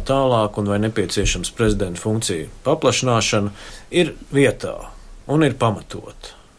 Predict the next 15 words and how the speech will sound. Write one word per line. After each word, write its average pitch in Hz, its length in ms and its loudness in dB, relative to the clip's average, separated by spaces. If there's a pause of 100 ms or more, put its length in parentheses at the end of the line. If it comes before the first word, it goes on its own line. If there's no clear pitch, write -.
(120)
Iespējams 104 560 0
diskutēt, 113 640 2 (360)
prezidenta 117 380 4
funkcijas 143 460 4
plašākas 135 680 2
nekā 107 260 0
Latvijā 110 480 2
ir 95 80 -4
daudzās 113 420 4
demokrātijās, 104 960 2
un 104 220 0
tas 110 240 2
nav 107 180 6
nekas 98 380 0 (800)
negatīvs. 107 800 2